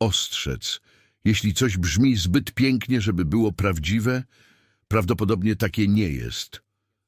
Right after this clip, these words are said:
Medycyna to nauka oparta na dowodach, a nie na spekulacjach czy pojedynczych opiniach. Jeśli macie problemy z erekcją, pierwszym krokiem powinna być szczera rozmowa z lekarzem.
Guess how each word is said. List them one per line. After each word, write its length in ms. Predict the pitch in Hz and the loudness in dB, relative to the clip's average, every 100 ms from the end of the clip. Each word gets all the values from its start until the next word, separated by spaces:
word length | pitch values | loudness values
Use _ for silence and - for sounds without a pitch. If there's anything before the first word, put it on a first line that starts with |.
| _ _ - | _ _ 2
Medycyna 680 | 120 110 117 143 147 143 135 | 2 2 2 2 2 2 -2
to 220 | - 117 | -2 0
nauka 540 | 110 107 123 131 123 | 2 4 4 2 0
oparta 480 | 90 92 117 104 110 | -2 0 -2 0 0
na 180 | 101 95 | 0 2
dowodach, 720 | 78 101 80 90 - 64 - - - | 2 0 0 -2 -2 -6 -6 -12 -2
a 100 | 95 | 2
nie 180 | 120 151 | 2 2
na 160 | 117 | 0
spekulacjach 880 | 92 - 104 104 104 98 - 87 87 - - - | -2 -4 -2 2 2 0 -2 -2 -4 -10 -16 -2
czy 140 | 117 | 0
pojedynczych 720 | 113 110 101 85 95 110 95 | 2 2 2 2 0 0 -2
opiniach. 680 | 95 - 85 67 55 55 - _ _ _ _ | -2 0 0 0 -4 -8 -12 _ _ _ _
Jeśli 320 | 101 101 107 | 2 2 2
macie 320 | 110 123 - 101 | 2 2 -2 -2
problemy 520 | 107 90 110 117 104 | 0 0 2 2 2
z 120 | - - | 0 0
erekcją, 760 | 110 135 - - - 78 95 101 - - - | 2 0 -2 -4 -2 0 0 -2 -8 -20 -4
pierwszym 440 | - 151 120 127 107 | 0 2 2 0 0
krokiem 460 | 107 113 127 120 | 0 0 0 0
powinna 420 | 113 101 117 110 | 0 2 2 2
być 240 | 95 101 - - | 2 0 -2 -2
szczera 560 | - - 131 131 131 | -2 2 2 2 0
rozmowa 540 | 113 104 80 104 98 92 | 0 0 0 0 0 0
z 80 | |
lekarzem. 680 | 82 95 - 67 57 64 57 | 0 0 0 -4 -4 -6 -6